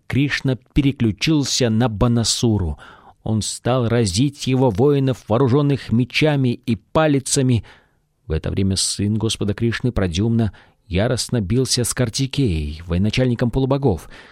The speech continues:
Картикея был ранен и истекал кровью. Он перестал сражаться, покинул поле битвы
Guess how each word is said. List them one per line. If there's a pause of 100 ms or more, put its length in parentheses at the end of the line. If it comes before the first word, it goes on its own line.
(200)
Картикея
был
ранен (300)
и
истекал
кровью.
Он (120)
перестал
сражаться,
покинул
поле
битвы